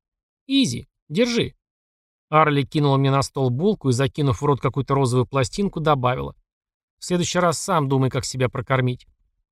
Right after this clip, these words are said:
Я аккуратно взял в руки угощение. С любопытством перебрал все ингредиенты пальцем и... Две мясные котлеты гриль,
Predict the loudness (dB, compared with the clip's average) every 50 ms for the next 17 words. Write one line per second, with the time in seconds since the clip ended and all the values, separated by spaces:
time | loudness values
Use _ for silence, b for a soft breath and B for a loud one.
0 | _ _ _ _ _ _ _ _ -4 0 0 2 2 2 2 2 2 2 2 0
1 | -2 0 2 2 2 2 2 2 0 -2 0 0 -2 0 0 0 -2 -2 -4 -6
2 | -8 -8 -10 -10 -12 -14 -18 _ _ _ _ _ _ _ -6 -2 2 2 2 2
3 | 2 0 -6 -6 -4 -6 -4 -4 -2 0 0 2 2 2 2 2 0 -2 -2 -2
4 | 0 0 0 0 -2 0 0 -2 -2 -2 -4 -8 -6 -2 -2 -2 -2 -2 -4 -8
5 | -12 -12 -10 _ 0 0 0 0 -2 _ _ _ _ _ _ _ _ _ _ _
6 | _ _ _ _ _ _ _ -4 -2 0 2 2 0 0 -2 -2 -4 -2 -2 -2
7 | -2 -2 -4 -4 -4 -2 0 0 0 0 0 -2 -6 -10